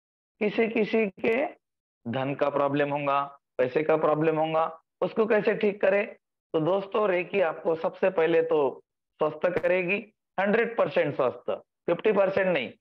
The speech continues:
हंड्रेड परसेंट। उसके बाद रेकी आपको हंसते रहने की कला सिखाएंगी, हमेशा खुश रहने की कला, मतलब चिंता गायब,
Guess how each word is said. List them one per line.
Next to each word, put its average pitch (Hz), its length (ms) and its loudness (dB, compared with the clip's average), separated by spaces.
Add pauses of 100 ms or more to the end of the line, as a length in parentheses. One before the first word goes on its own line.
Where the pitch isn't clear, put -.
(200)
हंड्रेड 151 380 2
परसेंट। 107 440 0 (360)
उसके 185 260 2
बाद 233 200 4
रेकी 202 280 0
आपको 185 580 0 (680)
हंसते 202 440 0
रहने 202 320 0
की 202 140 -6
कला 165 240 2
सिखाएंगी, 127 560 -2
हमेशा 214 460 0
खुश 226 380 0
रहने 170 280 2
की 156 140 -6
कला, 135 260 -2
मतलब 170 380 -4
चिंता 190 340 -2
गायब, 131 520 -4